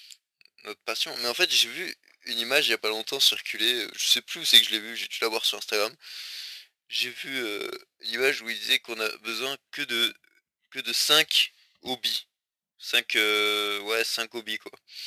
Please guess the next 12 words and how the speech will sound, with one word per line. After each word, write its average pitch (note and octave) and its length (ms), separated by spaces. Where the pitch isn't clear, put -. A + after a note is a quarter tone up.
Euh, G#2 520
un, B2+ 260
un C3 180
pour, G#2+ 300
euh, G2 320
rester G2+ 260
en G#2 80
bonne G2 180
santé, A2 380
donc, G#2+ 180
euh, F#2 180
un - 100